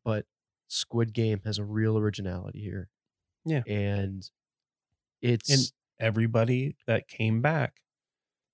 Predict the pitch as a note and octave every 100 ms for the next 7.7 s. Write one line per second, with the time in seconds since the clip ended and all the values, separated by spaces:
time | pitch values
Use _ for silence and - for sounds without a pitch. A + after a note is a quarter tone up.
0 | _ _ _ _ _ _ - A#2 G2 -
1 | G2+ G2+ G#2 A#2 A#2+ - A#2 A#2 A2+ -
2 | B2 A2 G2+ - _ - - - _ -
3 | B2 G#2+ G2 G2+ G2 - G2+ G#2 - -
4 | G2+ _ _ _ _ _ _ A#2 A2+ B2
5 | C#3 _ _ _ _ _ _ _ G#2 G#2+
6 | G#2+ A2 A2 G#2 G#2+ G2+ - - _ A2
7 | G2+ G2+ G#2 G#2+ G#2+ - A#2